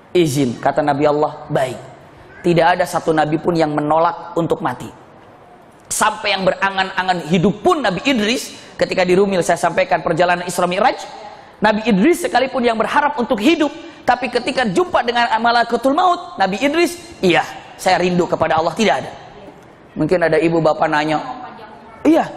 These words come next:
mungkin ada ibu bapak nanya, "Tapi itu malaikat pernah nampar malakul maut?" Pernah dengar nggak kisah itu? Ada hadis, malaikatul maut ditampar oleh, oleh siapa? Oleh Nabi Musa alaihissalam.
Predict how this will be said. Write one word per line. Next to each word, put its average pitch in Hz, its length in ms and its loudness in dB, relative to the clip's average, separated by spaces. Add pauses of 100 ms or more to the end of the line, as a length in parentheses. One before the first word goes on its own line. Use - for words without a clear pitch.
(240)
mungkin 208 240 0
ada 196 160 2
ibu 196 160 4
bapak 190 240 2
nanya, 190 320 0
"Tapi 254 320 0
itu 294 80 2
malaikat 269 400 2
pernah 254 180 0
nampar 233 380 2
malakul 220 340 2
maut?" 196 460 -2 (580)
Pernah 202 160 0
dengar 240 240 2
nggak 185 160 0
kisah 151 160 0
itu? 127 140 -4 (1900)
Ada 214 320 2
hadis, 190 240 -2 (880)
malaikatul 202 480 2
maut 185 640 -2
ditampar 214 480 0
oleh, 202 240 0 (1600)
oleh 208 160 4
siapa? 196 320 2 (320)
Oleh 226 160 2
Nabi 254 160 4
Musa 277 320 2
alaihissalam. - 380 -8